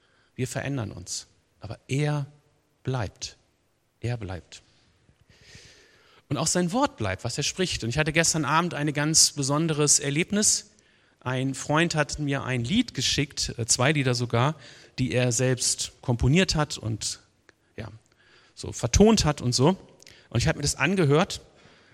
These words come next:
und die haben mich wirklich erreicht. Und ich habe mir die wieder und wieder angehört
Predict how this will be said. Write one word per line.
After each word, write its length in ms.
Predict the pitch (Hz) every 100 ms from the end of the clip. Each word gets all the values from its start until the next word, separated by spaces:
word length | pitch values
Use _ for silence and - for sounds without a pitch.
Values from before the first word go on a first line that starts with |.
| -
und 160 | 135
die 80 | 127
haben 220 | 139 151
mich 320 | 143 135 - - - - -
wirklich 300 | 143 143 -
erreicht. 480 | 117 101 90 - - - - - - _ - - _ _ _
Und 80 | -
ich 60 | 117
habe 100 | 156
mir 60 |
die 180 | 156 151
wieder 300 | 151 220 208
und 160 | 156 127
wieder 220 | 170 156
angehört 580 | 143 165 147 147 143